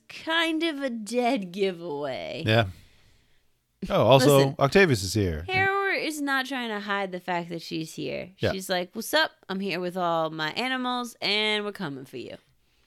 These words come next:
Speaker 2: And we get a nice little breakfast recipe from Valentine.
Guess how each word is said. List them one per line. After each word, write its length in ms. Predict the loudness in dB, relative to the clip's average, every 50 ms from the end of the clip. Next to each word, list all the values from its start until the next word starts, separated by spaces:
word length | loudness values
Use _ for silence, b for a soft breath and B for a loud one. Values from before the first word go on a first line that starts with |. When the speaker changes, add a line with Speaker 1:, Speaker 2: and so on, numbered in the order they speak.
| _ -8 -6
Speaker 2:
And 120 | -4 -4
we 80 | -2 0
get 120 | 2 4
a 40 | 4
nice 280 | 6 6 4 4 4 2
little 120 | 2 4
breakfast 440 | 6 6 6 4 4 2 0 4 4
recipe 480 | 6 4 4 2 0 0 0 2 0
from 420 | 0 0 2 2 4 4 2 4 4
Valentine. 600 | 4 4 4 2 0 -4 -4 -6 -6 -6 -8 -12